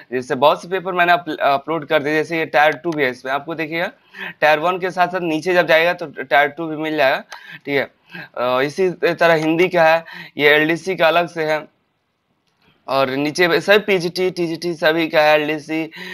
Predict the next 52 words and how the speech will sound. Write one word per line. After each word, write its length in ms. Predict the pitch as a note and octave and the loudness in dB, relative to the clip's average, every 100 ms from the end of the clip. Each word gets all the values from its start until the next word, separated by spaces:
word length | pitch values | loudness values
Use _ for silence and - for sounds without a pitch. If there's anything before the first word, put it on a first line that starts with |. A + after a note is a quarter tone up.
| A#3+ - - | -14 -8 -4
पटवारी, 500 | C3+ D3 D3 D#3+ D#3+ | 0 2 2 0 -4
सोशल 340 | D#3 D3+ D#3+ | -6 -4 -2
साइंस 360 | D3+ D3 D#3 C#3+ | 0 0 0 -4
का 100 | C#3+ | -6
भी 140 | C3+ | -4
मिल 200 | C3+ C3+ | -4 -2
जाएगा, 220 | B2+ B2+ | 0 0
देखिए 160 | D3 E3+ | -2 -8
सोशल 340 | D#3+ C#3 D3 | -10 -10 -8
साइंस 280 | C#3 C#3 C3+ | -4 -4 -4
का 120 | C#3+ | -6
भी 100 | C#3 | -4
है। 120 | D3 G3 _ _ _ - E3+ | -6 -10 _ _ _ -20 -4
इस 60 | D#3 | 2
तरह 120 | G#3+ | 4
से 100 | A3 | 4
आप 100 | G#3+ | 2
सभी 280 | G#3 F#3 G3 | 0 0 0
का 100 | F3+ | 0
मिल 120 | D#3+ | 4
जाएगा। 160 | D3+ | 4
और 80 | F3 | 4
कोई 220 | F#3+ G#3+ | 2 2
ऐसा 280 | G3 F#3+ G3 | 4 4 2
होता 200 | F#3+ F#3+ | 2 2
है, 80 | F3+ | 0
ये 60 | D#3+ | 0
देखिए 200 | D3+ D3+ | -4 -4
उर्दू 280 | D3+ D3+ | -4 -4
का 160 | F3 E3 | 0 0
भी 120 | D#3+ | 0
है 140 | F3 G#3 _ - - - - - | -4 -6 _ -20 -20 -20 -4 0
और, 180 | D3 | 2
अ, 220 | A#2 D#3+ E3 | 2 2 2
इसी 260 | E3+ G3+ | 0 2
तरह 120 | G#3 | 4
कोई 300 | G3+ - F#3 | 4 0 2
ऐसा 300 | D#3+ E3 F3+ | 4 2 2
है 120 | F#3 F#3 | 2 2
जो 120 | E3+ | 4
आपको 280 | D#3+ D#3 E3 | 4 2 -4
नहीं 180 | D#3+ F3+ | -2 -2
मिलता 260 | F3 D#3+ | 0 2
है 80 | D3+ | 2
इसमें, 260 | C#3 C#3+ F#3+ _ F#3 F#3 D3+ | 0 -10 -14 _ -18 -16 -8
तो 60 | C#3+ | 0
आपको 320 | - D#3+ F#3 | 2 2 0
क्या 160 | F#3 F#3 | 0 0
करना 280 | F#3 F3+ F#3+ | 0 0 2
है, 260 | G3 F3+ | 2 0
ये, 180 | D#3 D3+ | 0 0
अ, 440 | D3 C3+ D3 C#3+ | 0 -2 -2 -2